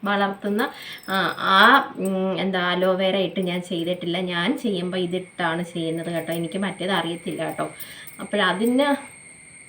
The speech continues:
അത് നമ്മൾ എടുക്കുമ്പം ഒരു വെള്ളത്തിൻ്റെ ഒരു ഇതൊക്കെ ഉണ്ടല്ലോ, ഏ, അപ്പോഴത് ഞാൻ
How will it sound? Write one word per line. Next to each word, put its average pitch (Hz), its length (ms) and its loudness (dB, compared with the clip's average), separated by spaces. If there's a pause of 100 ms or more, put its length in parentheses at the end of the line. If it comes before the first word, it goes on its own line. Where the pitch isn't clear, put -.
(460)
അത് 196 220 -2
നമ്മൾ 254 260 4
എടുക്കുമ്പം 214 480 2 (460)
ഒരു 226 160 4 (120)
വെള്ളത്തിൻ്റെ 233 600 6
ഒരു 208 140 2
ഇതൊക്കെ 190 360 2
ഉണ്ടല്ലോ, 156 300 2 (400)
ഏ, 311 40 0 (680)
അപ്പോഴത് 196 440 0
ഞാൻ 254 80 4